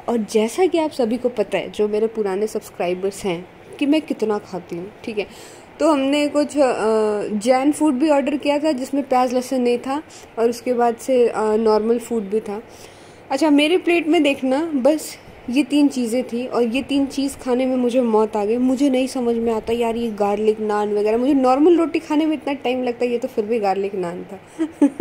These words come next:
पता नहीं कैसे, मुझे तो ऐसा लगता है कि मैं garlic naan खा के मैं गाय बन गई, चबाते जाओ, चबाते जाओ, चबाते जाओ, ख़त्म ही नहीं होता है। <laughs> ठीक है, तो मैंने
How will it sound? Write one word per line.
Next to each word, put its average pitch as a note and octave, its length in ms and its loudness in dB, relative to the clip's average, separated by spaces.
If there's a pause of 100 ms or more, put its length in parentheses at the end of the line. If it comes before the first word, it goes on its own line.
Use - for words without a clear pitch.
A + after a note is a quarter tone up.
(380)
पता A#4 200 2
नहीं C#5+ 120 -2
कैसे, A4+ 200 2
मुझे E4 320 6
तो A#4 80 4
ऐसा G4+ 180 2
लगता F#4+ 260 2
है G4 60 4
कि G4+ 120 6
मैं G4 260 6
garlic D4+ 300 2
naan E4+ 280 2
खा C4+ 200 -2
के E4+ 160 0
मैं D#4 240 2
गाय B3+ 260 2
बन A3 220 2
गई, B3 100 -4
चबाते B3+ 520 -4
जाओ, A#3 180 0
चबाते B3 480 0
जाओ, A#3+ 140 -2
चबाते A#3+ 420 -2
जाओ, C4+ 180 0
ख़त्म A#3+ 280 0
ही A#4+ 180 8
नहीं F#4+ 160 6
होता D4 280 0
है। C4 160 -2 (600)
<laughs> A4+ 920 -4 (200)
ठीक D4+ 140 2
है, B3 140 2
तो B3+ 160 0
मैंने B3+ 320 2